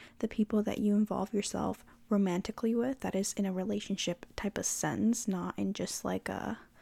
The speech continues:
one and done type of thing, like, someone that you actually choose to spend your time with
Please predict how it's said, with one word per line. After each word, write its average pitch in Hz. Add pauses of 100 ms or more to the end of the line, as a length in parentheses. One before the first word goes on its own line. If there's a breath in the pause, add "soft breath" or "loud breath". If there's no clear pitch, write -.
(340 loud breath)
one 190
and 190
done 190
type -
of 226
thing, 247
like, 214
someone 196
that 190
you 214
actually 196
choose -
to -
spend 202
your 190
time 208
with 247